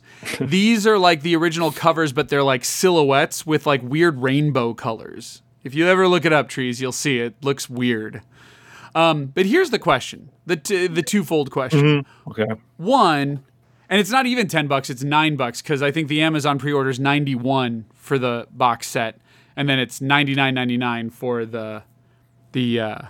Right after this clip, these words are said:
Speaker 2: Best Buy one. It comes out June eighth. So the question is, one, I'm gonna get this box set, but maybe I wait.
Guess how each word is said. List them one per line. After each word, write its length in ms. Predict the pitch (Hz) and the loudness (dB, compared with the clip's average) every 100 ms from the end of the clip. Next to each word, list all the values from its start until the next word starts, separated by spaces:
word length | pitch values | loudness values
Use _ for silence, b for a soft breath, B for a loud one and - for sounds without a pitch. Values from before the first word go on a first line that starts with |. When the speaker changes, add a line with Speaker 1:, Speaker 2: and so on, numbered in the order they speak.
| _ _ - | _ _ -4
Speaker 2:
Best 220 | 151 - | -2 0
Buy 180 | 131 117 | 0 0
one. 260 | 98 - 123 | -4 -12 -6
It 60 | |
comes 200 | 147 165 | -2 0
out 120 | 160 | -2
June 240 | 123 165 156 | -2 -2 0
eighth. 400 | 123 110 - - _ b b b b b b b b _ _ _ | -2 -6 -20 -20 _ b b b b b b b b _ _ _
So 140 | - | 0
the 80 | 226 | 2
question 420 | 262 285 - 208 | 4 2 2 2
is, 340 | 156 143 139 - | 2 2 0 -4
one, 500 | 175 190 240 202 185 | -6 0 4 4 2
I'm 200 | 180 185 | 2 2
gonna 220 | 175 202 | 2 2
get 200 | 165 160 | 4 2
this 140 | 147 113 | 0 2
box 320 | 135 127 - | 2 2 -2
set, 320 | 139 120 - _ _ _ - | -4 -4 -6 _ _ _ -16
but 500 | 120 160 156 151 143 _ _ _ _ _ _ _ _ _ _ | -2 2 2 2 -2 _ _ _ _ _ _ _ _ _ _
maybe 320 | 180 190 233 | 0 2 4
I 80 | 254 | 2
wait. 600 | 208 170 139 214 - | 4 2 2 -2 -12